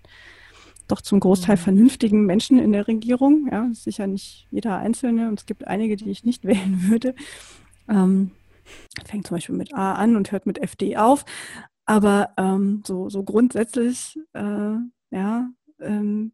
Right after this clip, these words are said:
Speaker 1: glaube ich, leben wir in einem Land, wo man Mensch sein kann und auch Chancen bekommt und in Sicherheit ist
Speaker 2: Ja.
Speaker 1: und frei sein darf. Und es gibt Länder, da ist das nicht so.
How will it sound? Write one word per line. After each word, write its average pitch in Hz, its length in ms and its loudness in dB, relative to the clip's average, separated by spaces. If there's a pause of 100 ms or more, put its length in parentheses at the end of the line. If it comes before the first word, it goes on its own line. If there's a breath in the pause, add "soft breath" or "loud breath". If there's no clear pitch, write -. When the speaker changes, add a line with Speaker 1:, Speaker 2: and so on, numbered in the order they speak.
Speaker 1:
glaube 202 300 -2
ich, - 180 -8
leben 220 420 0
wir 202 100 -2
in 196 100 -2
einem 202 260 0
Land, 208 440 -2
wo 214 80 -2
man 214 600 0 (1300)
Mensch 233 300 0
sein 202 240 -4
kann 180 420 -6 (440)
und 196 200 -4
auch 190 240 -8
Chancen 233 420 -2
bekommt 190 640 -6 (200)
und 196 240 -4
in 196 100 -2
Sicherheit 214 580 -4
ist 233 420 -6
Speaker 2:
Ja. 202 160 -6
Speaker 1:
und 196 140 -4
frei - 420 -6
sein 175 260 -4
darf. 156 380 -6 (1080 soft breath)
Und 190 100 -4
es 185 100 -10
gibt 196 140 -6
Länder, 196 240 -2
da 196 80 -6
ist - 160 -10
das 190 140 -10
nicht 196 160 -6
so. - 260 -10